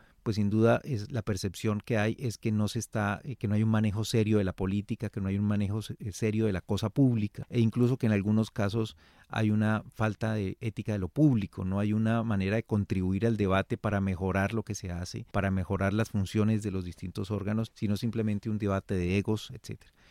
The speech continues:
Entonces, cuando hay una, cuando se baja el nivel del debate y la discusión en las redes, sin duda hay una afectación, eh, en la percepción que se tiene sobre la manera como debería funcionar el Estado. Al contrario, si son argumen-, si, si, si se utilizan las redes como un espacio para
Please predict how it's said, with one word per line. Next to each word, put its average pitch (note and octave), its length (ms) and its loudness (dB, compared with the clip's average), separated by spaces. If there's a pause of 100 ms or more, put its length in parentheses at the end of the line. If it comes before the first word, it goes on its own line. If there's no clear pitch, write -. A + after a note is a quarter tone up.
(160)
Entonces, B2 280 -4
cuando G#2+ 360 4
hay B2 160 4
una, D3 400 -2
cuando G#2 260 -2
se G#2 140 -4
baja C3 260 0
el E3+ 80 0
nivel G#2+ 240 0
del A2+ 140 -2
debate F#2+ 400 -2
y A2 60 -4
la G2+ 100 -2
discusión G2 480 -2
en F#2+ 100 -4
las F2 140 -4
redes, G#2 400 -2
sin G#2+ 180 0
duda A#2 260 4
hay B2 140 0
una A2+ 140 0
afectación, G2+ 720 -6 (260)
eh, A2 260 -12
en A2 100 -8
la G2 100 -6
percepción A2+ 540 -2
que C3 120 -4
se A#2 100 -4
tiene G#2 240 0
sobre G#2+ 240 -2
la F#2 80 0
manera F2 280 -2
como G#2 180 -4
debería F2+ 340 -2
funcionar F#2+ 400 -4
el A2 100 0
Estado. B2+ 320 2 (360)
Al G#2+ 120 -4
contrario, A#2 480 2
si G2 160 -6
son A#2 200 -2
argumen-, G#2 480 0 (140)
si, A2 180 -4
si, - 340 -4
si G#2 280 -4
se G2+ 60 -4
utilizan A2 360 -4
las B2 100 -2
redes A#2 240 2
como G2+ 200 2
un A#2 80 4
espacio B2 420 0
para F2+ 340 -2